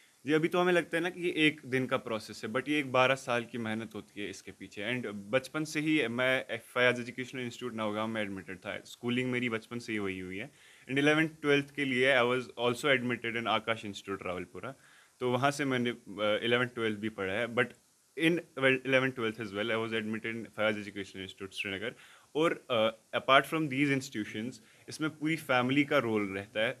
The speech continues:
पूरे जो भी फ-, even अपने फ्रेंड्स जो है, जिनके साथ एक बहुत कीन रिलेशनशिप होती है, उनकी, उनका रोल होता है। अ, हर, हर एक का रोल होता है, डायरेक्टली और indirectly, either academically, financially, socially, जैसे भी emotionally आप सपोर्ट कर रहे हो, either through your दुआज,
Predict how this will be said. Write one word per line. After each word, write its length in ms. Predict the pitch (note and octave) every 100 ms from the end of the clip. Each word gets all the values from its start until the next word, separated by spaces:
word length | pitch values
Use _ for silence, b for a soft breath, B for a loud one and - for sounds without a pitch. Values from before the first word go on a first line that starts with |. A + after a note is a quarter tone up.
| -
पूरे 220 | C#3 D3
जो 260 | D3 C3+ D3
भी 180 | D3+ D3+
फ-, 360 | - B2+ B2 -
even 260 | D#3 F3
अपने 320 | F#3 E3 D3 F3
फ्रेंड्स 380 | D#3 D3 D#3
जो 160 | B2 A#2
है, 140 | B2 A#2+
जिनके 320 | A2 B2 C3
साथ 160 | C3+ C3+
एक 120 | A#2
बहुत 240 | A2 D3
कीन 260 | C#3+ C#3 A#2
रिलेशनशिप 460 | A2 G#2+ G#2 G2 F#2
होती 220 | G2 -
है, 60 | B2
उनकी, 280 | B2+ B2 -
उनका 280 | B2+ C#3
रोल 240 | B2 G#2 G2
होता 220 | G2 G#2
है। 120 | A2+ b b b b b B2
अ, 240 | A#2 - A#2 -
हर, 260 | C3+ F3 -
हर 180 | F3 G3+
एक 140 | G3+ E3
का 340 | E3 - A#2+
रोल 240 | A#2+ C#3
होता 200 | B2+ A2
है, 60 | C3
डायरेक्टली 460 | C3 C3+ D3+ D#3+ D#3
और 200 | C#3+ G#2+
indirectly, 540 | G2 G2 G2 G#2 B2
either 320 | C#3 C#3+ C3+
academically, 680 | B2 B2+ C3+ C#3 C#3 C#3 C3
financially, 720 | A#2+ B2 C3 B2+ C3 C3 B2+ C3+
socially, 340 | C3 C3 A#2+
जैसे 300 | B2+ C3 C3
भी 120 | B2+
emotionally 420 | C3+ C#3 C#3 C3
आप 100 | B2+
सपोर्ट 400 | A#2+ A2+ A#2+ A#2
कर 140 | - A2
रहे 140 | A2
हो, 140 | A2+ G#2+ b B2+
either 160 | B2+
through 200 | B2 C3+
your 140 | C3+ B2
दुआज, 340 | B2 A#2 A#2+